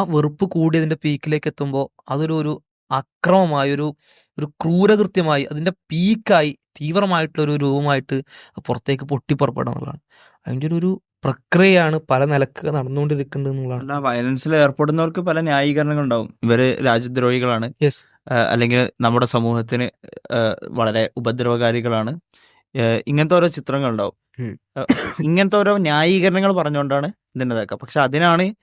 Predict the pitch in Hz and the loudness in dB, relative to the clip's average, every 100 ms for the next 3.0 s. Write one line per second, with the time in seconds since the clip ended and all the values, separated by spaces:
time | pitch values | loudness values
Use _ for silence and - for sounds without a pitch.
0 | _ 127 139 147 - _ - 139 131 120 | _ -6 -2 -2 -6 _ -8 -2 0 0
1 | 107 131 123 50 - - - 101 131 123 | -2 -2 -2 -4 -10 -16 -12 -6 -4 -2
2 | 123 120 143 156 151 151 127 - 131 117 | 0 2 2 2 2 0 -2 -4 -6 -4